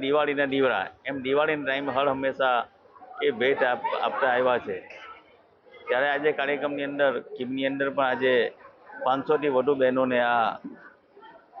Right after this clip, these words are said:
દિવાળીની એમણે ગિફ્ટ આપી છે. સાથે સાથે આ બંધુઓ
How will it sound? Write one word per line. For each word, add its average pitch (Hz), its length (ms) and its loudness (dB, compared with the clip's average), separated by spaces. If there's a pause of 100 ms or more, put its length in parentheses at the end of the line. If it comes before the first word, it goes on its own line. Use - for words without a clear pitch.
(500)
દિવાળીની 135 540 0
એમણે 123 180 -4
ગિફ્ટ 120 320 -2
આપી 127 220 -6
છે. 143 100 -6 (640)
સાથે 147 260 2
સાથે 151 420 2
આ 160 180 2
બંધુઓ 151 460 2